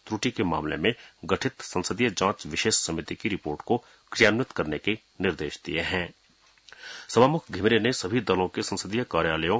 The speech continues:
प्रधानमंत्री तथा मंत्रिपरिषद के कार्यालय, कानून, न्याय तथा संसदीय मामला मंत्रालय, संघीय मामला तथा सामान्य प्रशासन मंत्रालय और संघीय संसद सचिवालय को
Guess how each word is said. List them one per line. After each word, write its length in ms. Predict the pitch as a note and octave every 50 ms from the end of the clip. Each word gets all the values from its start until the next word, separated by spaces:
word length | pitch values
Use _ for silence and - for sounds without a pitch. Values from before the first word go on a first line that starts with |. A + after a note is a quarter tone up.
| A#2 - -
प्रधानमंत्री 540 | F2 E2 F2 F2+ F#2 F#2 F2+ F2+ - A#2
तथा 240 | A2 - F2+ E2+ G#2+
मंत्रिपरिषद 600 | G#2 G2 F2 E2+ - G2+ - - F2 - - G2 -
के 120 | - A2
कार्यालय, 460 | - - D#2+ D2+ D2+ D2 D#2+ G#2+ B2+ - - - - - - - _
कानून, 440 | - G2 G2+ G#2 A#2 B2+ C3 B2 G2
न्याय 180 | F2 F2+ G2 G#2+
तथा 220 | - - - A2
संसदीय 480 | G2+ - G2+ F#2 G2+ F#2 A2 A#2+ B2+ B2
मामला 320 | A2 F#2 F2+ F#2 G2 G#2 G2+
मंत्रालय, 560 | E2+ D#2+ D#2 - - D#2 D2+ D#2+ G2+ B2+ C3 - - - - - -
संघीय 360 | - - - G#2 G2+ G#2 C#3 C3
मामला 240 | A#2+ A2 A2 A#2+ A#2
तथा 300 | - - - - C3 C3+
सामान्य 480 | - - - F#2 F#2 G2 G#2 A2+ A#2+
प्रशासन 440 | A2+ - - - - F#2 - - A2
मंत्रालय 520 | G#2+ F#2 D#2+ D#2 - E2 D#2+ E2+ F#2+ A2+ - -
और 140 | A2+ G#2+ G#2+
संघीय 400 | - - A2+ G2 F#2 E2 G#2+ A#2+
संसद 380 | A#2+ - - F2+ - - A2+ -
सचिवालय 540 | - - - F2 F#2 F2 E2 E2 E2 D#2 D#2+
को 240 | - - - - B2